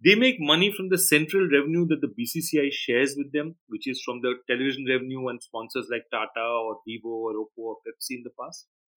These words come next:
And they make money from their own team sponsorship, which is, you know, what's been, what's the name on the shirt? What's the name on the back of the shirt? So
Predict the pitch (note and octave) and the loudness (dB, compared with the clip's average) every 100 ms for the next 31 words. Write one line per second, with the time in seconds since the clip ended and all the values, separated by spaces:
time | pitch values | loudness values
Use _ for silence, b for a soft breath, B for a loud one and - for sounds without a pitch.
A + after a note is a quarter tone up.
0 | _ _ _ _ - F3 B3+ C#4 G3+ F3 | _ _ _ _ -2 4 6 6 6 6
1 | F3+ F#3+ C3+ B2+ F#3 F3 D3 C#3+ F3+ D#3 | 4 0 -4 -2 -4 -4 -6 -4 -2 0
2 | D#3+ D#3+ C#3 C#3 - G#2 F#2+ F2+ - _ | -2 -2 -2 -4 -10 -12 -10 -14 -16 _
3 | _ _ _ _ - D3+ D#3+ D3+ - - | _ _ _ _ 2 4 6 4 2 -10
4 | _ _ _ E3+ E3 C3+ F3+ F3 F#3+ F3+ | _ _ _ 4 4 6 6 4 0 0
5 | E3+ - D3+ E3+ - F3+ D3+ D#3 D3+ C#3 | -2 -2 2 2 4 4 6 6 4 2
6 | - D3 A2+ - - B2+ B2+ D3+ D3 C#3+ | 4 4 2 -2 -6 -4 0 0 0 -2
7 | A#2 A#2 D3 B2 - A#2+ A#2 - D3 | -2 -2 -2 -2 0 -2 -2 -2 -4